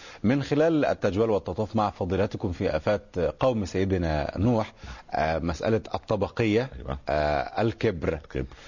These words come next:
Speaker 1: آه، من المشكلات أو الآفات التي وردت في سياق الآيات الكريمة
Speaker 2: أيوة.
Speaker 1: العقوق.
Speaker 2: آه، طبعا. طبعا.
Speaker 1: مم.
Speaker 2: وهذه مصيبة كبيرة إذا ابتليت أو انتشرت في مجتمع فلا تنتظر خيرا.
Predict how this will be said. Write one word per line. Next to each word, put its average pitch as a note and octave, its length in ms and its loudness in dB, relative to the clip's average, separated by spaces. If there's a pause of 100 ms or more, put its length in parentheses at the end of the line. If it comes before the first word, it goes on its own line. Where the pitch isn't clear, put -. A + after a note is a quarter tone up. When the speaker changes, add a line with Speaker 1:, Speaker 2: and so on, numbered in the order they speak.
(180)
Speaker 1:
آه، C#2 180 0
من D3 340 4
المشكلات A2+ 840 2
أو F2+ 160 2
الآفات A2 500 0
التي G2 340 0
وردت F#2+ 380 2
في D#2+ 240 -6
سياق G2+ 380 0
الآيات F#2 400 0
الكريمة G2 540 2
Speaker 2:
أيوة. C2 260 -6 (340)
Speaker 1:
العقوق. F#2 680 -4
Speaker 2:
آه، - 60 -12
طبعا. - 260 -12 (920)
طبعا. B1+ 180 -4 (100)
Speaker 1:
مم. C#2 160 -8 (420)
Speaker 2:
وهذه D2 340 0
مصيبة C#2+ 440 -2 (360)
كبيرة D#2+ 460 0 (480)
إذا C#2 140 -2
ابتليت F2 680 0
أو D2 100 -2
انتشرت C#2+ 540 -2
في D#2 100 -4
مجتمع F2 500 -2 (580)
فلا D#2+ 140 2
تنتظر D2 400 -4
خيرا. - 360 -8